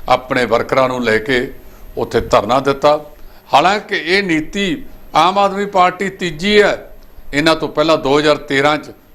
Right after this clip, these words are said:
ਇਸੇ ਅਕਾਲੀ ਦਲ ਨੇ ਬਣਾਈ ਸੀ, ਅਠਾਰਾਂ 'ਚ ਕਾਂਗਰਸ ਨੇ ਬਣਾਈ ਪਰ ਪਾਸ ਨਹੀਂ ਹੋਈ, ਰਾਸ਼ਟਰਪਤੀ ਸਾਹਿਬਾ ਕੋਲੇ ਪਈ ਹੈ। ਤਾਂ ਹੁਣ ਤੀਜੀ ਇਹ ਲੈ ਆਏ।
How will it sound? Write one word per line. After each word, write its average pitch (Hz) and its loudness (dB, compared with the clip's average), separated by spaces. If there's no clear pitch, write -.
ਇਸੇ 156 4
ਅਕਾਲੀ 165 0
ਦਲ 165 2
ਨੇ 170 -2
ਬਣਾਈ 165 0
ਸੀ, 180 -10
ਅਠਾਰਾਂ 139 2
'ਚ 175 -10
ਕਾਂਗਰਸ 151 -2
ਨੇ 175 -2
ਬਣਾਈ 175 0
ਪਰ 156 4
ਪਾਸ 151 0
ਨਹੀਂ 151 -4
ਹੋਈ, 123 -6
ਰਾਸ਼ਟਰਪਤੀ 135 -2
ਸਾਹਿਬਾ 139 0
ਕੋਲੇ 131 -2
ਪਈ 131 2
ਹੈ। 160 0
ਤਾਂ 127 4
ਹੁਣ 127 -2
ਤੀਜੀ 131 -4
ਇਹ 156 4
ਲੈ 165 2
ਆਏ। 170 -4